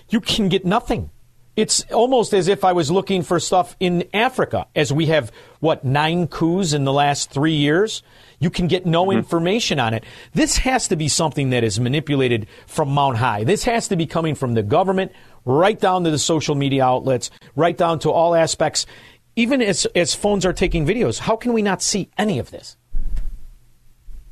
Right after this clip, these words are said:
Speaker 2: Yeah, I, I'm a hundred percent on board with that. I mean,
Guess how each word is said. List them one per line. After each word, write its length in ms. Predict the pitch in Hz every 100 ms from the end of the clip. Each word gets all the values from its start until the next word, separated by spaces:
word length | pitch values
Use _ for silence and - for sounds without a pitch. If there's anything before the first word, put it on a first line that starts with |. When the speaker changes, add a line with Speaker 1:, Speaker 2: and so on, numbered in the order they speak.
| - - - - -
Speaker 2:
Yeah, 180 | 120 127
I, 220 | 120 127
I'm 160 | 127 127
a 60 |
hundred 240 | 117 131 120
percent 280 | 117 139 127
on 140 | 120
board 180 | 110 104
with 120 | 92
that. 260 | 104 101 117
I 60 |
mean, 320 | 120 117 113